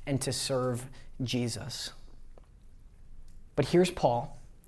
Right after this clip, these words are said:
He's a man that loves the Lord, and he's made his life about serving the Lord.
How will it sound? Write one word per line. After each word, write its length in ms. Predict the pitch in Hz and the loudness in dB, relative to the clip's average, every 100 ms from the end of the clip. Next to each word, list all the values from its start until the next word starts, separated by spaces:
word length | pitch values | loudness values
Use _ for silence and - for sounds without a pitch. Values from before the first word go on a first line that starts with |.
| - - - - | -16 -16 -16 0
He's 140 | 175 147 | 4 6
a 40 | |
man 300 | 143 147 165 | 6 4 4
that 140 | 151 104 | 2 6
loves 460 | 135 147 151 156 - - - | 8 10 8 2 -4 -8 4
the 100 | 143 | 6
Lord, 440 | 131 127 110 131 - - - | 8 6 4 0 -4 -12 4
and 120 | 156 | 8
he's 160 | 160 143 | 10 10
made 180 | 165 | 10
his 180 | 156 151 | 10 8
life 440 | 135 139 160 180 - | 8 6 8 6 6
about 340 | 180 147 156 - | 6 8 6 6
serving 560 | - 185 190 175 156 | 4 10 12 12 10
the 80 | 139 | 10
Lord. 400 | 127 120 120 113 | 8 6 4 2